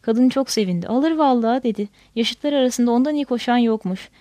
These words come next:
Bizde yapılırsa olimpiyat yarışlarına katılacakmış. Ülkeyi dünyanın dört bucağına tanıtacakmış. Öyle diyor."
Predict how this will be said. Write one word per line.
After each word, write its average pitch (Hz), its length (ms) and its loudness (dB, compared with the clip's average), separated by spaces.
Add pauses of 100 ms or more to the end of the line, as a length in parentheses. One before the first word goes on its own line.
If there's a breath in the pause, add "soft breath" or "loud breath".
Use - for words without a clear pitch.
(120)
Bizde 233 200 -2
yapılırsa 285 440 -2
olimpiyat 240 400 0
yarışlarına 226 420 0
katılacakmış. 180 760 -6
Ülkeyi 220 340 -2
dünyanın 220 380 0
dört 254 200 0
bucağına 226 320 2
tanıtacakmış. 208 760 -4
Öyle 254 260 2
diyor." 180 300 -8